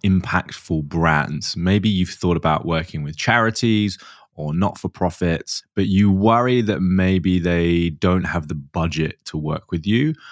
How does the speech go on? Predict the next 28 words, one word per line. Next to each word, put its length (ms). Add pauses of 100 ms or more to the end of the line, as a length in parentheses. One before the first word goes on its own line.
(240)
or 560
you 300
worry 500
that 260
there's 200
not 240
enough 260
money 500
in 200
that 200
sector, 640 (460)
then 380 (160)
this 320 (100)
episode 500
is 220
for 320
you. 540 (180)
Today, 240
I'm 100
sitting 320
down 460
with 480
Colin, 560 (220)
who 240
is 120
the 60
founder 440
of 340